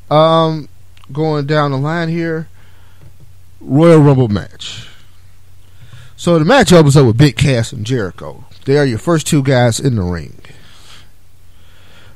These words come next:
Um, Big Cass lasts ten minutes. He gets taken out by Braun Strowman. Um, Jericho puts on one of the great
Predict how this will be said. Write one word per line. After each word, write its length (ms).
Um, 640
Big 220
Cass 540
lasts 360
ten 300
minutes. 520
He 100
gets 200
taken 300
out 160
by 160
Braun 360
Strowman. 480
Um, 540
Jericho 720
puts 300
on 300
one 100
of 60
the 60
great 240